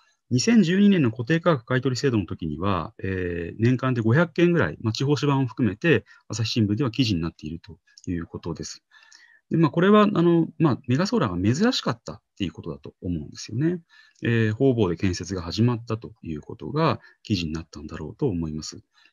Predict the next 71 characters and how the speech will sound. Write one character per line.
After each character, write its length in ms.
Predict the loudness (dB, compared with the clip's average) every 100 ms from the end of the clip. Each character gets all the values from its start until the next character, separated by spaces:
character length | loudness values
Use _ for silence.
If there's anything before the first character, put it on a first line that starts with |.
| _ -20 -20 _ -2
で、 260 | 2 2 2
ま 120 | 0
あ、 20 |
新 300 | 2 6 8
聞 200 | 8 6
と 120 | 6
い 80 | 4
う 40 |
の 120 | 6 6
は 220 | 4 4
世 100 | 4
の 80 | 2
中 160 | 4
の 100 | 2
関 240 | 2 2 2
心 280 | 2 2
が、 240 | 2 0 -2
あ 80 | -4
の、 60 | -2
当 100 | 0
た 100 | 4
り 80 | 6
前 180 | 6
の 100 | 4
存 200 | 4 2
在 120 | 2 0
に 60 |
な 80 | -2
っ 40 |
て 140 | -2 -2
い 60 |
く 80 | -2
と 120 | -6
記 140 | -8 -6
事 120 | -6
と 80 | -8
し 80 | -4
て 60 |
出 80 | -2
る 80 | 0
の 100 | -2
は 60 |
減 140 | -6 -4
る 100 | -4
と 120 | -6
い 100 | -14
う 60 | -16
こ 120 | -16
と 140 | -10
で、 260 | 0 0 0 _ -20 -20 -16 -2
二 100 | 0
千 260 | 2 4 4
十 320 | 2 2 4
七 260 | 4 2
年 200 | 2 2
ぐ 100 | 2
ら 100 | 2
い 60 | 2
ま 140 | 0
で 80 | -2
は、 400 | 0 0 -2 -6 -8
え 220 | -6 -6
ー、 100 | -4
だ 100 | -2
ん 60 | 2
だ 120 | 2
ん 60 |
だ 120 | 2 0
ん 80 |
だ 120 | 0
ん、 100 | 0